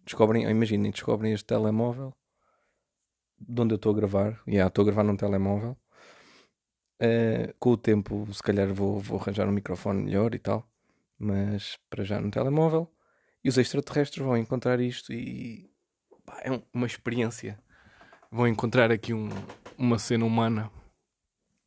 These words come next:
restos da, da, da reflexão de, de, de um humano assim meio estranho. Então é isso. E o que é que, o que é que vamos falar hoje?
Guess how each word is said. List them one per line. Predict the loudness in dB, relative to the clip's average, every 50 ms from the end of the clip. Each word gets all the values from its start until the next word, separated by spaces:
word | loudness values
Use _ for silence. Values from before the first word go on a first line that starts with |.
| _ _ -4
restos | 0 6 6 6 6 6 -4 -6 -8 -8 -10 -12 _ -20 _ _ -4
da, | 0 0 2 2 0
da, | 0 0 0 0 0 -2 -4 _ _ -20 _ _ _ _ _ _ _ -20 -12 -2
da | 0 0
reflexão | 0 2 2 0 0 2 4 4 4 4 4
de, | 2 2 0 0 -2
de, | -6 -4 -4 -2 -2 -2 -4 -4 -6 -8 -12 -14 -20 _ _ _ _ _ _ _ _ -12
de | -6 -2 0
um | 2 4
humano | 4 4 6 4 4 4 4 2
assim | 0 -2 -2 -2 0
meio | 2 2 4 2 2 2 0 0 -2 -4 -8 _ _ _ _ _ _ _ _ _ _
estranho. | -14 -10 -2 0 2 2 2 0 -4 _ _ _ _ _ _ _ _ _ _ _ _ _ _ _ _ _ _ _ _ _ _ _ _ _ _ _ _ _ _ _ _ _ _ 0
Então | 2 4 4 4 8 8 8 8 8 4 4 2 0 -2 -6 -8 -10 -12 _ _ _ -18 -6 -2
é | 0 2
isso. | 2 2 0 -4 -6 -10 -10 -10 -10 _ -20 -20 _ _ -20 _ -8
E | -6 -4 -4 -4 -4
o | -4
que | -6 -8
é | -8
que, | -8 -12 -16 -14
o |
que | -4 -2 -2
é | -2
que | 2 2
vamos | 0 0 0
falar | 0 0 2 2 4 2
hoje? | 2 -2 -4 -8 -14